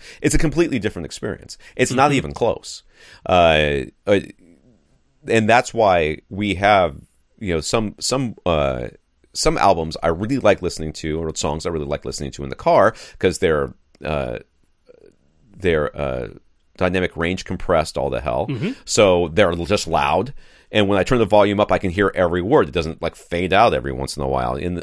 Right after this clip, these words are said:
Speaker 1: some albums, I'm like, "I can't listen to this in the car because, you know, it gets so quiet and I gotta turn the volume up, and then it gets loud again. I gotta turn the volume down," because the dynamic range is there. Something I would love to have in my home theater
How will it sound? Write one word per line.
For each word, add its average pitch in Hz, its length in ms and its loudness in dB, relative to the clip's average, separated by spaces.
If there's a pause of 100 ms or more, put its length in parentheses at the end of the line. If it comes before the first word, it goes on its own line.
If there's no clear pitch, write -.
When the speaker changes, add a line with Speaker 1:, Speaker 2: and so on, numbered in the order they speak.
Speaker 1:
some 175 240 0
albums, 87 360 0
I'm 85 100 -6
like, 82 160 -4
"I 101 100 2
can't 135 400 0
listen 160 280 -4
to 113 100 -10
this 117 180 -4
in 123 80 -4
the 127 60 -2
car 127 380 2
because, 98 480 0 (380)
you 120 120 2
know, 107 80 4
it 110 140 4
gets 131 140 0
so 120 140 4
quiet 151 400 4
and 92 120 -6
I 80 40 -4
gotta 78 200 0
turn 78 160 -8
the 69 80 -8
volume 127 360 2
up, 127 160 2
and 87 80 -10
then 80 60 -6
it 78 60 -6
gets 80 160 -6
loud 107 160 4
again. 104 120 0
I 82 40 -2
gotta 71 100 -4
turn 71 140 -12
the 67 60 -8
volume 69 300 -4
down," 117 240 2
because - 200 -8
the 104 80 -10
dynamic 120 480 0
range 160 280 -2
is 92 140 -4
there. 71 140 -4
Something 123 320 -4
I 101 100 -2
would 87 160 -4
love 135 380 2
to 80 80 -2
have 67 260 -4
in 69 60 -12
my 73 120 -6
home 80 200 -4
theater 117 440 -2